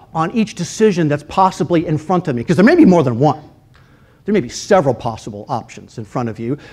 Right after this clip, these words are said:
So what are the pressures behind each one? See, for some of you here this morning, the crossroads that you're facing,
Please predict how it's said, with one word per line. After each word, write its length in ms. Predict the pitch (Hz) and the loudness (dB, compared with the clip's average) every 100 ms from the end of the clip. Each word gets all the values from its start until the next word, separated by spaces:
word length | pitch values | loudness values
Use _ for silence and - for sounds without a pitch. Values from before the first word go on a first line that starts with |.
| - | -20
So 280 | - 226 202 - | -2 -2 -2 -6
what 200 | 160 269 | 0 2
are 60 | |
the 80 | 294 | 0
pressures 440 | - 160 135 156 131 | -2 -4 -2 -6 -6
behind 300 | 143 139 135 | -4 -2 -4
each 180 | 120 | -6
one? 260 | 135 139 247 _ _ _ _ _ _ _ | -8 -8 -10 _ _ _ _ _ _ _
See, 120 | 254 | -4
for 120 | 220 | -2
some 160 | 247 254 | 0 2
of 80 | |
you 80 | 233 | 2
here 120 | 233 | 0
this 220 | 202 175 - | -2 -2 -2
morning, 240 | 208 185 | 0 0
the 60 | 156 | -2
crossroads 560 | - 220 233 202 185 | -2 -2 0 -2 -2
that 60 | 170 | -2
you're 120 | 151 | -4
facing, 540 | 151 175 185 165 135 | 0 0 0 -2 -10